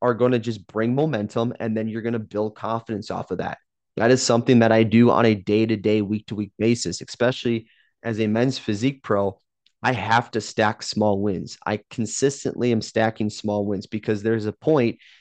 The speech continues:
in your fitness journey that wins are, not wins, but progress is going to be very slow.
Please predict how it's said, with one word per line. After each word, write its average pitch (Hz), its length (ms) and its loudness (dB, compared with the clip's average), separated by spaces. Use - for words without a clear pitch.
in 113 140 -2
your 120 100 2
fitness 113 380 -4
journey 104 440 -4
that 110 400 0
wins 123 340 0
are, 135 140 0
not 127 200 -2
wins, 107 400 2
but - 260 -2
progress 127 520 0
is 110 100 -6
going 107 300 -4
to 107 80 -4
be 101 380 -8
very 110 320 4
slow. - 580 -4